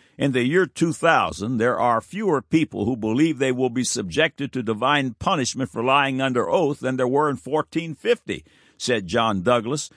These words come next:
a former federal prosecutor and a professor at the University of Richmond School of Law. End of quote.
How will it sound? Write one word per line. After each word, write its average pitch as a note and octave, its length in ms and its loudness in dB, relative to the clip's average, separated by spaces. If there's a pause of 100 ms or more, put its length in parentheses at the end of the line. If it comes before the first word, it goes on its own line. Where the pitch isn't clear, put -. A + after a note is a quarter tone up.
(140)
a A#2 120 -2
former C3+ 380 0
federal C3 440 0
prosecutor A#2+ 840 -2
and A#2+ 160 -4
a A2+ 40 -6
professor C3 580 -4
at A#2+ 140 -2
the B2 80 -8
University B2 580 -2
of G2 100 -6
Richmond A#2 360 -6
School A#2 300 -6
of G2+ 80 -6
Law. A2+ 300 0
End A2+ 240 -2
of - 100 -14
quote. E3 360 0